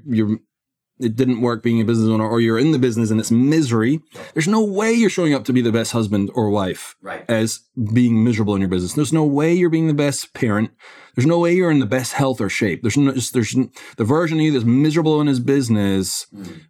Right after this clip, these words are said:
Speaker 1: versus the guy that's super happy and loving every minute of it, even though it's difficult and hard. He's got the joy, it's difficult times. Who's gonna have the better health or the better chances of having better health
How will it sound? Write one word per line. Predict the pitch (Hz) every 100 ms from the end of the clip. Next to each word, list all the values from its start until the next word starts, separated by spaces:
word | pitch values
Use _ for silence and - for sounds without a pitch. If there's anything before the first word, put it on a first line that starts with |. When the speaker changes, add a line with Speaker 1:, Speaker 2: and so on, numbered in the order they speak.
| -
Speaker 1:
versus | 143 143 123
the | 127
guy | 127
that's | 120 -
super | - - 175 151 131
happy | - - 143 139 127
and | 117
loving | 123 135 135 127
every | 120 107
minute | 117 123 110
of | 101 98
it, | 98 95
even | 131 127
though | 117
it's | 107 -
difficult | 127 113 110 107
and | 95
hard. | 113 104 98
He's | 95
got | 117 98
the |
joy, | 90 107 92 92
it's | -
difficult | 110 - 101
times. | 113 101 95 - - - - _ _ _ _ _ _ -
Who's | 165 165
gonna | 156
have | 139
the |
better | 127 131 123
health | 123 113 110 - - _ _ _ _ _ _ -
or | 117
the | 107
better | 123 107
chances | 131 127 113 95
of | 92
having | 90
better | 92 92
health | 92 90